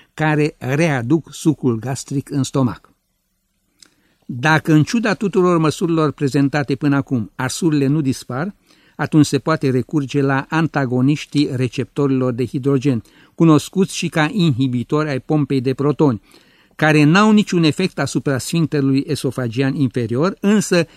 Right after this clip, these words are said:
inhibă secreția acidă pentru douăzeci și patru până la treizeci și șase de ore. Astfel se pot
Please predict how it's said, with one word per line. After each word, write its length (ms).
inhibă 600
secreția 640
acidă 360
pentru 360
douăzeci 380
și 120
patru 440
până 160
la 100
treizeci 340
și 60
șase 260
de 140
ore. 280
Astfel 440
se 160
pot 320